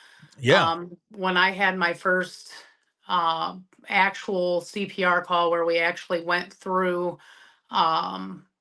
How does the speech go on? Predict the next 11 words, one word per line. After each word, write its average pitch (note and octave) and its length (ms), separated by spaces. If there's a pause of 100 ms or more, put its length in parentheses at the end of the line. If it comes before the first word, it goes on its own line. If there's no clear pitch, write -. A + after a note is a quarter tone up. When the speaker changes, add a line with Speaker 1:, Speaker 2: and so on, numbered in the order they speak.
(180)
Speaker 2:
actually F3+ 480
having F3 300
to D#3+ 60
count F3 280
out E3 160
compressions F3 600
and F3 120
stuff E3+ 300
like E3 180
that, E3 340 (460)
um, E3 540